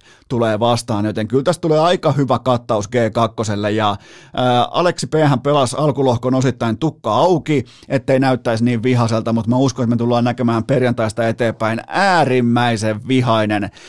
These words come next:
Aleksi P, jopa suututettu Aleksi B. Ää, mun ennuste on se, että G kakkonen pesee Virtuksen suoraan kaksi nolla, sen jälkeen Navin kaksi yksi, vaikka Simple rakastaakin Aleksi B:tä.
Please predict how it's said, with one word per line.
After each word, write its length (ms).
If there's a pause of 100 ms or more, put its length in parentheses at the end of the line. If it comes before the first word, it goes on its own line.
(240)
Aleksi 480
P, 80 (180)
jopa 260
suututettu 800
Aleksi 440
B. 80
Ää, 880
mun 180
ennuste 320
on 100
se, 120
että 180
G 100 (140)
kakkonen 400
pesee 340
Virtuksen 440
suoraan 380
kaksi 280
nolla, 220
sen 140
jälkeen 340
Navin 300
kaksi 360
yksi, 160
vaikka 260
Simple 320
rakastaakin 540
Aleksi 300
B:tä. 400